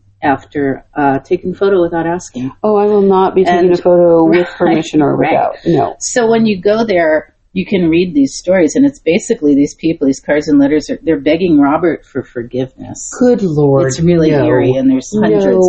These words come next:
Speaker 1: and hundreds of them.
Speaker 2: No.
Speaker 1: So when I was there, I was standing, we were all standing in a circle around Robert, and then my spouse was next to me, and she <laughs> goes, "What do you want?"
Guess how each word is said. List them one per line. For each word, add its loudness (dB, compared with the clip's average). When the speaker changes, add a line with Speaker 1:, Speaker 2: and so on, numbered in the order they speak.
Speaker 1:
and 2
hundreds -2
of -14
them. -14
Speaker 2:
No. -4
Speaker 1:
So -2
when 2
I 2
was 0
there, 0
I 0
was -4
standing, 0
we 2
were 0
all 0
standing 2
in -2
a -10
circle -12
around -10
Robert, -6
and -2
then -2
my 2
spouse -6
was -10
next -4
to -4
me, 4
and -4
she -6
<laughs> -6
goes, -2
"What 2
do -2
you 0
want?" -2